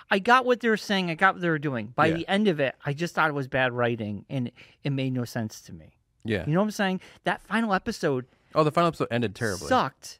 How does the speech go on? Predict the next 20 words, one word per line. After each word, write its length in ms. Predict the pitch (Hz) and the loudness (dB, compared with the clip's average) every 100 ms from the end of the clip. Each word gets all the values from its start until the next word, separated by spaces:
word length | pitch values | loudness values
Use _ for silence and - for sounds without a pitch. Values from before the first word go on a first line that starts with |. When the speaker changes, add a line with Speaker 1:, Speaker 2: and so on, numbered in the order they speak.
| _ | _
Speaker 2:
Yeah. 200 | - 208 - | -8 -8 -8
Speaker 1:
It 140 | - 247 | -10 -4
was 180 | 320 302 | -4 -2
not 240 | 320 330 | -2 0
a 40 | 339 | -2
good 360 | 220 262 269 | 0 0 0
final 380 | - 214 220 240 | -4 -2 0 -2
episode. 360 | - 302 - 180 | -4 -6 0 0
Speaker 2:
No, 100 | 123 | 2
it 40 | 101 | 0
wasn't. 280 | 107 80 - _ _ | -4 -8 -20 _ _
It 80 | 196 | 2
was 120 | 226 | 4
a 40 | 139 | 2
Speaker 1:
This 60 | |
Speaker 2:
good, 220 | 123 156 127 | 0 0 2
like, 280 | 131 101 107 | 0 -2 -4
mid-season 580 | 123 107 - 120 107 101 | -4 -4 -6 -6 -6 -10
finale. 360 | 92 180 180 | -12 -14 -12
Speaker 1:
Right. 600 | 156 151 202 165 - - | -4 -2 -2 -4 -10 -20